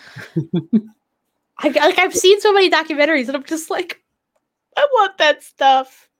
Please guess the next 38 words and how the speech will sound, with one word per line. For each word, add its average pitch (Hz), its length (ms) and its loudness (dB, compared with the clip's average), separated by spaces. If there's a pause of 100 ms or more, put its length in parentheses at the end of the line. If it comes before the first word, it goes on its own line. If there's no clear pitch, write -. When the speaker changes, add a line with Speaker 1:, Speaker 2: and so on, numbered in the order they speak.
(120)
Speaker 2:
Give 302 160 -20
me 311 120 -12
that 302 120 -2
Speaker 1:
Well, - 160 -4
Speaker 2:
stuff." 294 600 -2 (760)
<laughs> - 40 -20
Speaker 1:
in 220 220 2 (100)
Illinois, 170 680 -4
they 107 160 -6
have 127 200 -12
some 123 400 -12
medical 123 480 -6
facility 127 640 -8
that 113 180 -14
you - 80 -20
can 123 180 -14
sign 131 460 -8
up 127 160 -10
to 120 100 -20
go 117 200 -10
and 107 180 -18
do 302 160 -8
it - 160 -10
with. 254 160 -14
Speaker 2:
Hmm. 165 640 -20 (140)
Speaker 1:
So, - 420 -8 (240)
might 135 400 -2
be 156 100 -6
worth 143 280 -4
a - 40 -12
trip - 260 -8
to - 100 -14
Illinois. - 540 -14 (1200)
Speaker 2:
Yeah, 277 500 -2 (160)
I 196 140 -8
mean, 185 360 -10
Speaker 1:
<laughs> - 1500 -16
Speaker 2:
yeah, 240 340 -2